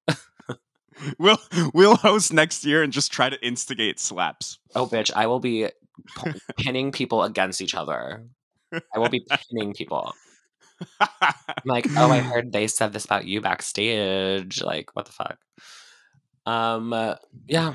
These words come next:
Speaker 1: well, that's, you know what?
Speaker 2: We
Speaker 1: That's
Speaker 2: did it.
Speaker 1: that.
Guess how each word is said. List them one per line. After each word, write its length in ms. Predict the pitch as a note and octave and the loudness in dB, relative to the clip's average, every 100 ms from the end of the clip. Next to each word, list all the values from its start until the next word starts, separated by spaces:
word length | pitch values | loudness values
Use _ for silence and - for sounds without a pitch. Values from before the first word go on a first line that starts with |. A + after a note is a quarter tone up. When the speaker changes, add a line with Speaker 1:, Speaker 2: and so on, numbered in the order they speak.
| - | -2
Speaker 1:
well, 160 | D3 D3+ | 2 4
that's, 360 | D#3 E3 - - | 2 0 -6 -12
you 120 | - E3 | -4 0
know 80 | |
what? 260 | E3 D#3+ - _ _ _ _ | 2 2 0 _ _ _ _
Speaker 2:
We 60 | - - | -20 -4
Speaker 1:
That's 160 | C3+ C#3 | 4 6
Speaker 2:
did 140 | A2+ | 6
it. 100 | G#2 | 6
Speaker 1:
that. 280 | D#2+ C#2+ - | 4 2 -2